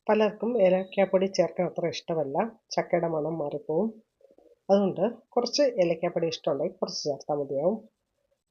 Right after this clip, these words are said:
തേങ്ങ ഏറെ ചേർത്താലും വളരെ നന്നായിരിക്കും. തേങ്ങയെല്ലാം ചേർന്ന് നല്ലപോലെ ഒന്ന് ശർക്കരയെല്ലാം പിടിച്ച്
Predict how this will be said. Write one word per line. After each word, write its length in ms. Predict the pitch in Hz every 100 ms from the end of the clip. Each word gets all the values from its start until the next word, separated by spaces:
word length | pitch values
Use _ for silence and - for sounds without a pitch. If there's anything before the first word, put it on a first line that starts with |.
| -
തേങ്ങ 240 | 202 220 208 170
ഏറെ 140 | 175 165
ചേർത്താലും 460 | 151 - 156 214 220 151
വളരെ 280 | 151 165 190
നന്നായിരിക്കും. 500 | 147 147 143 135 _ _ _ - 1077 _ _ _ _ _ _ _ 190
തേങ്ങയെല്ലാം 540 | 185 175 165 156 175 175
ചേർന്ന് 340 | 160 147 160 226 - -
നല്ലപോലെ 540 | 165 160 175 180 160 151 147
ഒന്ന് 140 | 208 226 _ _ _ _ _ _ _ - -
ശർക്കരയെല്ലാം 540 | 180 185 170 160 160
പിടിച്ച് 260 | 165 156